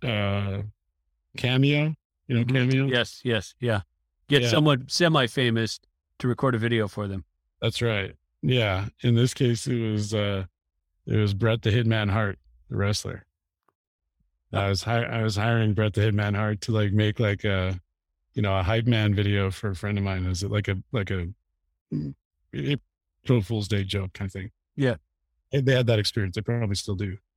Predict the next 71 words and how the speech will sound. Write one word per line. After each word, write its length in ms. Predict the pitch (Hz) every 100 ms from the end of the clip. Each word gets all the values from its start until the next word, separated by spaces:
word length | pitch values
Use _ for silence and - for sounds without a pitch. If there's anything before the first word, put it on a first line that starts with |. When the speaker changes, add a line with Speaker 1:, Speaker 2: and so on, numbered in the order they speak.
| _ _ _ _
Speaker 1:
And 200 | - 104 -
yeah, 180 | 160
they 140 | 147 151
also 240 | 170 220
have 160 | 170 131
an 80 | 147
app, 320 | 180 117 113 - _ _ _ - -
but 80 | 143
I 60 |
didn't 200 | 170 160
need 160 | 165 165
it. 100 | 87 120
I 60 |
was 100 | 131
just 140 | 131 135
Speaker 2:
Didn't 160 | 127
Speaker 1:
using 80 | 135
Speaker 2:
need 80 | 139
it. 120 | 113 -
Speaker 1:
Safari 280 | 139 147 147
on 100 | 135
my 140 | 120
phone, 540 | 113 127 127 131 135 131
you 80 |
know, 80 | 127
Speaker 2:
Yeah. 160 | 127 113
Speaker 1:
I 120 | 117
was, 140 | 107 117 -
I 80 | 127
Speaker 2:
Yeah. 240 | 113 117 101 _ -
Speaker 1:
was 140 | 113
waiting 300 | 120 120 127
for 140 | - 135
one 260 | 117 117
of 60 | 117
my 320 | 110 110 120
small 320 | - - 120 117
children 360 | - 117 117
to 40 | 107
fall 260 | 123 110
asleep, 340 | 107 127 113 101
sitting 220 | - 117
in 100 | 117
a, 160 | 113 113 - - - - _
you 80 | 120
know, 100 | 120
in 160 | 120 120
the 80 |
dark 380 | 110 110 110 113
in 60 | 113
a 60 | 101
chair. 380 | - 127 117 110
And 80 |
I 40 | 104
was 80 | 101
like, 160 | 104
"Oh, 140 | 98 139
cool, 220 | - 170
Brett." 300 | 117 156 131
And 100 | 117
I 60 | 117
was, 100 | 110
like, 160 | 104
just 180 | 110 123
going 220 | 139 131
through 200 | 135 151
this 140 | 123 117
checkout 360 | 131 131 131 -
process, 440 | 117 107 - 101
killing 280 | - 120 107
time. 460 | - 147 113 101